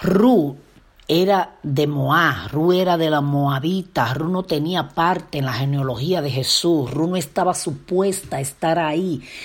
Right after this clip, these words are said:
pero por una razón está ahí, porque es que Dios quería demostrar, especialmente al pueblo judío que se creían y se creen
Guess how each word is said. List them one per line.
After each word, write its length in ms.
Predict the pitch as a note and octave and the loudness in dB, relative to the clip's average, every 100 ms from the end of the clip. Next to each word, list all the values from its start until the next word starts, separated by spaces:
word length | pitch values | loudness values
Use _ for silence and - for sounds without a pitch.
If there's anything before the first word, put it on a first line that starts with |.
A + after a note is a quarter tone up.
| - - - - | -14 -14 -6 2
pero 280 | F#3 F3+ | 4 4
por 200 | C#3+ F3+ | 2 2
una 240 | G3+ G#3+ G#3+ | 2 0 0
razón 800 | G3+ F#3 - - - G3+ G3 D3+ | 0 0 -2 -6 0 2 4 2
está 480 | C#3+ - - E3 D#3+ | -4 -4 0 2 2
ahí, 240 | E3+ E3 | 0 -2
porque 580 | - D#3+ D3+ - F#3 G3+ | -2 -4 -4 0 2 2
es 80 | A3+ | 2
que 220 | A3+ F#3 | 0 0
Dios 320 | F3+ G#3 A3 | 2 2 0
quería 480 | - F3 D#3+ G3+ G3+ | 2 0 2 2 2
demostrar, 880 | F#3+ E3+ D3 - E3 D#3 D#3 A#2+ - - D4 - - | 2 0 -2 -2 0 2 2 -2 -6 -12 -14 -12 -8
especialmente 840 | - D#3+ - D#3 G3+ G3 A3 A3+ G3 | -2 0 0 0 2 2 2 0 0
al 80 | D3+ | 0
pueblo 360 | D#3+ F3+ G3 | 0 0 0
judío 560 | F#3 E3+ D3+ F3+ D#3 C#3 | -2 -4 -4 -2 -2 -2
que 140 | C3+ | -4
se 260 | - - C#3 | -6 -6 -6
creían 460 | D3 C3+ D#3+ F3+ E3+ | -2 0 0 0 -4
y 60 | |
se 260 | - D3+ C#3+ | -4 -6 -4
creen 420 | D#3 D#3 C3 B2 | -2 -2 -2 -6